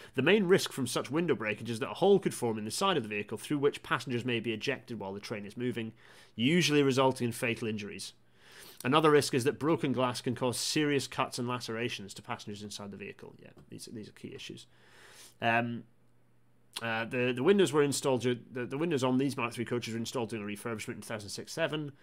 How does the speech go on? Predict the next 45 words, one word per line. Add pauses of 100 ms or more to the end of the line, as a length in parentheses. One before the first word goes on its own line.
(520)
Um,
they're
designed
to
comply
with
a, (140)
another, (240)
uh,
kind
of
railway
group
standard. (920)
Additionally,
the
des-,
windows
were
designed
to
meet
a
set
of
requirements
that
were
issued
in
two
thousand
six
relating
to
passenger
containment, (100)
s-,
following
the
lessons
learned
from
Afton
Nervet.